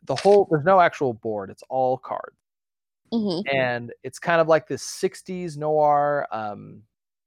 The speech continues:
Speaker 1: um, detective game, in a sense.
Speaker 2: Ooh.
Speaker 1: But, like, d-, uh, have you heard of Lovecraft before?
Speaker 2: I have
Speaker 1: Lo-,
Speaker 2: not.
Speaker 1: Lovecraft Horror? Okay, so this guy named H P Lovecraft, he wrote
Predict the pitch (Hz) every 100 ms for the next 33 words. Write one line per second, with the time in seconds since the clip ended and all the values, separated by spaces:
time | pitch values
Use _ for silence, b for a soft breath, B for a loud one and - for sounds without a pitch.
0 | _ _ 113 107 104 110 117 - 156 -
1 | - - 50 - _ _ _ _ - 120
2 | 101 - - - - _ _ - 175 202
3 | 285 151 151 190 _ - 185 175 - 185
4 | 156 - 139 147 165 170 175 175 127 123
5 | - 135 131 - _ _ _ _ _ _
6 | _ _ 139 151 147 147 147 - 117 165
7 | 156 139 - 131 - 135 131 139 165 135
8 | 113 160 135 120 _ _ _ _ _ _
9 | - 190 196 190 165 143 147 131 120 -
10 | 120 117 - 123 113 113 113 - _ _
11 | _ - 131 139 127